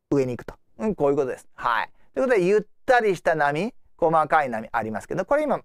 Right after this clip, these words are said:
真横、真っ平らになってますね。これどういうことかっていうと、異なる周波数の成分が同じ振幅で入っている状態ですよということです。そしてこちら。ね。こちらは、えー、この信号の例ですけども、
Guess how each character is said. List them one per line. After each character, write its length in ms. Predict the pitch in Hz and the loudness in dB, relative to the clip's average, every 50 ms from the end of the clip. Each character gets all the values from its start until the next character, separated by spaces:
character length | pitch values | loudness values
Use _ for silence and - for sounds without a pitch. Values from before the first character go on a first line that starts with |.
| _ _ _ _ - 117 - _ _ _ _ - | _ _ _ _ -20 -20 -20 _ _ _ _ -2
真 160 | 165 170 180 | 0 2 4
横、 240 | 196 190 185 202 147 | 4 2 2 0 0
真 120 | - 165 175 | 2 0 0
っ 40 | 190 | 2
平 140 | - 247 214 | 2 0 0
ら 80 | 147 | 0
に 60 | 113 | 0
な 60 | 107 104 | -4 -6
っ 40 | |
て 80 | - - | -10 -14
ま 80 | - - | -20 -18
す 60 | - | -16
ね。 60 | - | -8
こ 100 | 202 - | -6 -4
れ 60 | 262 240 | -2 0
ど 60 | 285 | 0
う 40 | 320 | 0
い 20 | |
う 40 | 339 | 0
こ 60 | 359 | 0
と 60 | 320 | 0
か 100 | 208 185 | 0 0
っ 40 | 160 | 0
て 60 | 156 | 0
い 40 | - | -2
う 20 | |
と、 180 | - 220 277 - - - - - _ _ _ _ | -2 -2 -2 -4 -6 -14 -20 -20 _ _ _ _
異 260 | - 226 220 262 262 | -2 0 2 2 4
な 120 | 269 294 285 | 4 4 2
る 120 | 254 202 | 2 0
周 200 | - - 214 208 | 0 2 2 4
波 200 | 214 214 214 208 | 4 4 2 0
数 220 | - - 180 170 | 0 -2 -2 0
の 120 | 151 151 147 | 0 0 -2
成 260 | - - 180 160 151 | 0 2 2 2 2
分 300 | 139 135 127 135 151 165 | 2 0 -2 -4 -2 0
が 260 | 214 277 302 285 - - - | 2 2 2 0 -2 -4 -4
同 140 | - 190 165 190 214 226 | -2 0 2 2 2 2
じ 140 | 220 208 196 | 0 0 -2
振 200 | - 220 208 196 | -2 -2 -2 -2
幅 140 | 202 220 269 | -2 0 0
で 80 | 294 | 0
入 220 | 240 - 196 180 170 | 0 2 0 0 0
っ 20 | |
て 160 | 151 - - | 0 -2 -2
い 20 | 175 | 0
る 80 | 226 | 0
状 200 | 202 175 151 120 | 0 0 -2 -2
態 180 | 104 - 92 80 | -2 -4 -6 -6
で 80 | 73 - | -6 -10
す 80 | - | -12
よ 60 | - - | -16 -20
と 380 | - - - _ _ _ - | -20 -20 -20 _ _ _ 0
い 40 | 165 147 | 0 2
う 100 | 143 131 | 2 0
こ 120 | 143 131 | 0 -2
と 120 | 107 107 87 | -4 -4 -6
で 100 | 67 - | -6 -8
す。 80 | - _ _ _ _ _ _ _ _ _ _ | -12 _ _ _ _ _ _ _ _ _ _
そ 100 | - 139 | -8 -8
し 60 | 135 - | -4 -4
て 80 | 214 | -4
こ 120 | 185 139 110 | -4 -4 -6
ち 100 | - - | -6 -10
ら。 60 | - - - _ _ _ _ _ _ _ _ _ _ _ _ _ _ _ _ - | -16 -16 -20 _ _ _ _ _ _ _ _ _ _ _ _ _ _ _ _ -8
ね。 180 | 165 170 156 _ _ _ _ _ - - _ _ _ _ | -8 -8 -8 _ _ _ _ _ -20 -20 _ _ _ _
こ 160 | - 220 208 | 0 0 0
ち 220 | 190 - - 226 214 | 0 0 0 2 4
ら 220 | 220 214 214 220 | 4 4 4 6
は、 280 | 254 294 302 277 320 - _ _ - _ - | 6 4 4 2 0 -4 _ _ -14 _ -2
え 280 | 170 156 151 147 147 139 | 0 2 2 2 2 0
ー、 20 | - | 0
こ 140 | - 180 | 0 2
の 100 | 170 175 | 2 2
信 300 | 151 - 170 151 143 131 | 0 0 -2 -2 -2 -2
号 260 | 127 123 120 120 131 165 | 0 0 2 2 0 0
の 200 | 214 277 294 277 | 2 0 2 2
例 240 | 160 147 131 120 | 2 2 2 2
で 120 | 107 104 90 | 0 -2 -4
す 80 | - | -6
け 100 | - 92 | -6 -4
ど 120 | 92 110 131 | -4 -2 0
も、 420 | 180 226 254 247 190 135 - - | 2 2 4 4 2 2 0 -4